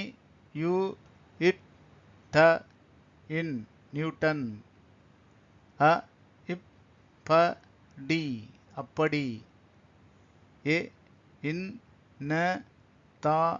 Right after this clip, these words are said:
இன் என்னதான். க இன் டு பி டி இத் தா இர் கண்டுபிடித்தார். பூ மி இக்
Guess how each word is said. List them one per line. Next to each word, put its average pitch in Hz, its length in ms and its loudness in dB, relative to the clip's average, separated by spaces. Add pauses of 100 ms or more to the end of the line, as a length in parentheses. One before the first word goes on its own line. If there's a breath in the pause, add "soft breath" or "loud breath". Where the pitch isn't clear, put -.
(600)
இன் 165 160 -4 (500)
என்னதான். 147 600 0 (1400)
க 156 160 8 (480)
இன் 170 240 -6 (580)
டு 156 180 -4 (800)
பி 160 140 0 (600)
டி 156 240 0 (720)
இத் 185 220 -2 (640)
தா 151 160 6 (1040)
இர் 156 240 2 (720)
கண்டுபிடித்தார். 147 960 0 (840)
பூ 156 120 0 (800)
மி 160 160 -2 (600)
இக் 190 220 -4